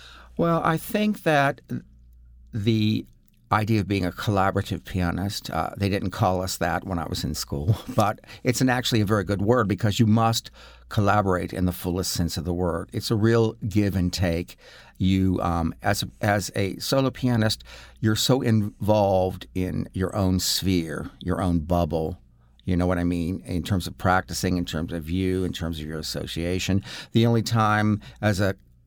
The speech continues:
solo pianist that you sort of get out of that little bubble is when you start playing concerti with orchestras and other ensembles. Then you have to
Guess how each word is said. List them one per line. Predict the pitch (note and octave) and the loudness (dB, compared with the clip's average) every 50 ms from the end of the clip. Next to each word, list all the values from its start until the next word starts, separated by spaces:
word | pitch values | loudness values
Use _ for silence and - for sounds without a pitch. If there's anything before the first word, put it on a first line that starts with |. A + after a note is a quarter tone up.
| - | -10
solo | - - - B2 B2 A2+ F#2+ | -4 2 2 4 4 2 0
pianist | - - G2 F2+ F#2 G#2 G2 - | 0 2 0 0 2 -2 -6 -6
that | - F#2 - | -6 -8 -6
you | - F2+ | -4 -4
sort | - - F#2+ F#2 | -2 0 0 0
of | F2 E2+ | 0 0
get | F#2 F#2+ F2+ | 0 2 4
out | G2 G2 G2 | 4 4 4
of | F#2 | 2
that | F#2 F2 - | 0 0 0
little | G2+ F2+ F2+ F2+ | 0 0 0 2
bubble | E2 F#2+ F#2 F2+ G2+ G2 | 2 2 0 2 0 -4
is | F2 E2+ | -4 -2
when | D#2+ E2+ | -2 -2
you | E2 D#2 | -2 0
start | - - F2+ F2 | 0 -2 -2 -2
playing | - E2+ D#2 D2+ | -2 -4 -6 -6
concerti | - - F2+ F2 - - F#2+ F#2+ F#2 F2+ - D2 | -2 -2 -2 0 0 0 0 0 0 0 -2 -6
with | D#2 E2+ - D2+ | -6 -6 -6 -4
orchestras | F2+ F2+ D#2+ - F2 - - E2 E2+ F2 E2+ | -6 -6 -4 -4 -4 -4 -4 -6 -6 -4 -2
and | E2 | -2
other | E2 E2 E2 E2+ | -4 -4 -4 -6
ensembles. | D#2+ D2+ - - G2 F#2 E2+ E2+ F#2+ - - - - - - - - - | -8 -8 -4 -2 0 0 0 0 -4 -6 -8 -14 -20 -20 -20 -14 -2 2
Then | G#2+ A2+ A#2+ A#2+ | 4 4 6 6
you | A#2 A2 | 4 4
have | G2+ G#2+ G2 G2 F#2 - | 4 4 2 2 0 0
to | - F#2+ F2+ F#2 F#2 F2 E2+ | 0 0 2 2 2 0 -2